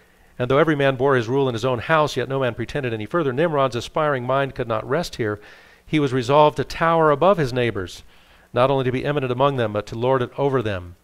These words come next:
The same spirit that actuated the giants before the flood, who were mighty men, men of renown, now revived in him. So soon was that tremendous judgment which the pride and tyranny of those mighty men brought upon the world forgotten."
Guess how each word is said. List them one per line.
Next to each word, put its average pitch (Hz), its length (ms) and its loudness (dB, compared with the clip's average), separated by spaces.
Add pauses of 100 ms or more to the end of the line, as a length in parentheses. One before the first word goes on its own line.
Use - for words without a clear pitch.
(580)
The - 100 -4
same 131 220 2
spirit 165 360 0
that 147 120 0
actuated 135 460 0
the 110 80 -6
giants 127 500 -2
before 143 300 -2
the 139 80 2
flood, 147 460 2
who 120 80 -6
were 107 80 -4
mighty 127 280 -2
men, 127 240 -4
men 120 160 -6
of 123 60 -6
renown, 127 500 -2 (800)
now 127 180 2
revived 143 440 4
in 143 80 -2
him. 135 260 -2
So 120 180 -2
soon 165 520 -4 (320)
was 123 160 -2
that 131 160 0
tremendous 143 400 -2
judgment 117 480 -2
which 107 180 -8
the - 80 -10
pride 123 380 -2
and 107 100 -10
tyranny 131 300 -4
of 113 100 -6
those 113 180 -6
mighty 113 280 -4
men 107 160 -8
brought 107 240 -2
upon 104 240 -6
the 101 80 -8
world 104 240 -6
forgotten." 101 500 -6